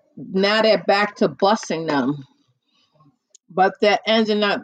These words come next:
they, they're sending them all over. All over. And, um, the mayor of New York,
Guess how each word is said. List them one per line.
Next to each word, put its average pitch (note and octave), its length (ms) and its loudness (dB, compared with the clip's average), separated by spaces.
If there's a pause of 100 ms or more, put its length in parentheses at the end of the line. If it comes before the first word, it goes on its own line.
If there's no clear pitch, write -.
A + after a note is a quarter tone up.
(140)
they, G3+ 220 0
they're G3+ 180 2
sending A3+ 420 0
them G#3 160 -2
all G#3+ 200 6
over. F3+ 480 2 (1500)
All A#3 280 4
over. F#3+ 440 0 (1800)
And, G3 400 -2
um, F3 600 -2 (1500)
the G3 100 0
mayor G#3 480 0
of F3+ 320 0
New G3+ 160 0
York, G#3 460 2